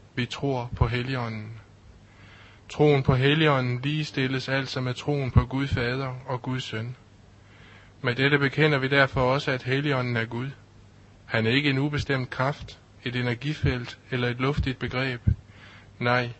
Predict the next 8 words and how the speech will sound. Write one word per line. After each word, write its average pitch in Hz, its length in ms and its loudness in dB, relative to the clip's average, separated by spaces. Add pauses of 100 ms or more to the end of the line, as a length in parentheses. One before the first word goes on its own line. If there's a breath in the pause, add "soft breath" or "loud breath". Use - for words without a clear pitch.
vi 123 120 -2
bekender 139 500 0 (140)
og 131 140 -2
tror, 131 500 -2
at 127 140 -2
Helligånden 127 600 -4
er 127 180 -6
Gud. 120 260 -8